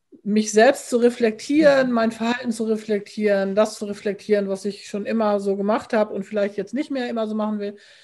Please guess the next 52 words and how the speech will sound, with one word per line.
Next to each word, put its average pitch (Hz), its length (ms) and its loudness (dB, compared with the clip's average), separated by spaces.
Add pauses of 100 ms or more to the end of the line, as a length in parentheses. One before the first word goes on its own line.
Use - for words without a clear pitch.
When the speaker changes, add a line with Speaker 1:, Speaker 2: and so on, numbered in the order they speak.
(420)
Speaker 1:
halte 240 220 0
ich 247 80 -8
das, 226 200 -2
glaube 220 220 0
ich, 220 80 -6
nicht 220 200 -4
durch. 190 240 -4
Ich 185 100 -16
glaube, 254 260 -2
ich - 140 -10
brauche 226 340 -2
eine 214 280 -4
Vision, 247 720 -2
wo 233 160 -2
ich 233 200 -10
gerne 214 240 0
hin 202 220 0
möchte. 185 260 -6
Und - 80 -8
ich, 220 160 -4 (140)
ich 214 200 -8
nenne 226 180 0
das 220 160 0
ja 208 100 0
immer, 208 400 -2 (520)
äh, 196 380 2
wir 196 140 2
müssen, 208 300 -4
glaube 196 200 -2
ich, 202 80 -10
die 185 160 -6
Sehnsucht 185 880 4
wecken, 170 260 -8
dass 175 200 -8
man 185 140 -8
denkt, 185 240 -10
„Oh 247 140 -2
ja, 254 960 -4 (180)
bitte, 262 540 -8
da 254 140 -2
möchte 277 300 -4
ich - 120 -8
auch 262 180 -4
gerne 233 280 -2
hin. 220 100 -6
Ich 226 100 -4
weiß 277 220 2
zwar 285 120 4
noch 269 140 -2
nicht 262 220 -4
wie, 294 240 0
aber 240 440 -2